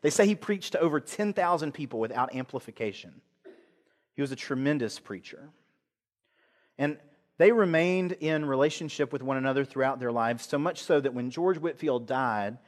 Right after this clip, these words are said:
here in, here, uh, on the North American continent,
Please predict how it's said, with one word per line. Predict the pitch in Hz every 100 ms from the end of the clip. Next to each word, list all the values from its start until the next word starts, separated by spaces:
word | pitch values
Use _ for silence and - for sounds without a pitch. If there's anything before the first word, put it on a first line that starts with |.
| _ _ _
here | 175 165 147
in, | 143 131 123 120 117 120
here, | - 143 135 123 -
uh, | 117 110 107
on | 110 110
the |
North | 113 160 139
American | 113 107 107 98
continent, | - 92 98 92 101